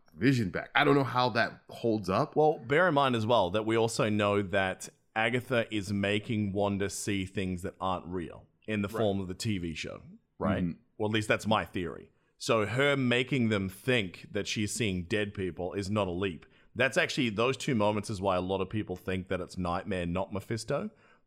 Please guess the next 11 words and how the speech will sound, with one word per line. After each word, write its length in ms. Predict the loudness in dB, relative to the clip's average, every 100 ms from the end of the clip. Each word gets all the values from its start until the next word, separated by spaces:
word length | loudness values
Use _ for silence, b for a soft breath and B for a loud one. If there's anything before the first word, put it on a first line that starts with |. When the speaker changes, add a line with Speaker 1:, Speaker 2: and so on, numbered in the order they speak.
| -2
Speaker 1:
Mm-hmm. 120 | 2
Speaker 2:
because, 500 | 4 4 4 -2 -6 -2
like, 180 | -2 0
literally 300 | 0 0 0 -2
just 160 | -4
manipulating 480 | -4 -2 0 0 -2
to 120 | -2
make 240 | 0 -2 -2
her 120 | -4
think 380 | -2 -4 -2 0
that 320 | 0 0